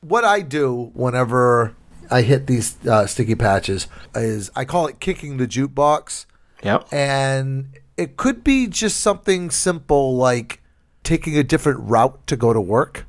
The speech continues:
Speaker 2: Right.
Speaker 1: Or, you know, just, just breaking up the routine somehow. And one of the things that I did was typically on Tuesdays, I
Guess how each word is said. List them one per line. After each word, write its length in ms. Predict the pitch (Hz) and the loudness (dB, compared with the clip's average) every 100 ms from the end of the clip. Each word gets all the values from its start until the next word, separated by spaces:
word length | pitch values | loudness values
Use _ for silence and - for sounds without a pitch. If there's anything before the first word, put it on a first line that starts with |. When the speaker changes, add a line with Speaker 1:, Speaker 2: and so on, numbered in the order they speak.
| - | -4
Speaker 2:
Right. 320 | 92 107 - - - - - | 0 0 -2 -12 -20 -14 -6
Speaker 1:
Or, 840 | 123 120 120 117 117 113 113 117 - | -2 0 0 0 0 0 -2 -4 -10
you 100 | - | -4
know, 80 | 170 | -2
just, 300 | 151 175 135 | 0 -2 -4
just 240 | - 233 233 | -4 -4 0
breaking 360 | 233 233 214 | 0 0 0
up 140 | 202 202 | -2 0
the 80 | 147 | 0
routine 760 | 147 147 135 - 139 123 101 87 | 2 0 -2 0 2 2 0 -4
somehow. 720 | - 139 123 104 85 50 - - - - - - | 0 2 2 0 -2 -4 -10 -16 -18 -20 -20 -8
And 600 | 143 131 127 127 120 113 104 | 0 2 2 0 -2 -8 -6
one 160 | 175 | -4
of 60 | 254 | 0
the 120 | 330 | -2
things 340 | - 214 190 | 0 0 0
that 120 | 156 151 | 0 2
I 160 | 139 | 2
did 440 | 123 139 160 110 92 _ _ _ _ _ _ _ _ _ - - | 0 0 2 0 -6 _ _ _ _ _ _ _ _ _ -20 -4
was 520 | 131 123 113 110 - - - _ _ - - | 2 4 4 2 -2 -10 -18 _ _ -16 -4
typically 440 | 233 320 - 262 | 0 0 2 4
on 200 | 220 190 | 4 2
Tuesdays, 840 | - 170 165 135 175 175 175 165 - - | -2 -2 0 2 4 4 2 -2 -6 -2
I 200 | 123 | 2